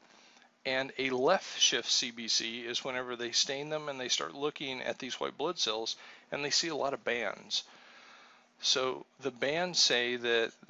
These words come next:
th-, your body is kicking out immature white blood cells to fight something that may be out of its, out of its league or out of its caliber. The right shift C B C, high monocyte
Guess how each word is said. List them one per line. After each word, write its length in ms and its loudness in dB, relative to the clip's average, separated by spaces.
th-, 480 -12
your 140 0
body 360 4
is 140 -2
kicking 360 -4
out 280 2
immature 560 -2
white 240 -6
blood 200 -2
cells 500 0
to 260 -8
fight 280 0
something 640 -4
that 380 0
may 440 -4
be 240 0
out 140 6
of 120 -4
its, 400 2
out 120 4
of 80 -2
its 180 -2
league 400 -4
or 120 2
out 120 2
of 80 -6
its 100 -4
caliber. 440 0
The 100 -2
right 280 2
shift 280 4
C 180 4
B 160 -6
C, 300 2
high 280 4
monocyte 680 0